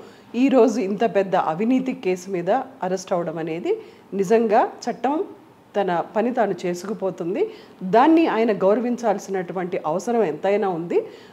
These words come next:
లేకపోతే ఆయన నిరూపించుకోవచ్చు. ఎందుకంటే ఇంతకుముందు ఆయన చరిత్ర తీసుకుంటే ఎన్నో కేసుల్లో ఆయన స్టేలు తెచ్చుకున్నారు.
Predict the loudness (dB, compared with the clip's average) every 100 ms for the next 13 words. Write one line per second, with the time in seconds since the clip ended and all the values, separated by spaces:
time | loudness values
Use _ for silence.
0 | 2 4 4 4 6 6 6 6 6 6
1 | 4 0 -2 -4 -2 0 -2 0 0 0
2 | 0 0 0 2 4 4 4 2 0 0
3 | -2 -2 -2 -4 -2 -4 0 0 -2 -6
4 | -20 -20 -6 8 10 12 10 8 2 2
5 | 4 4 4 0 0 2 4 2 -2 -6
6 | -10 -10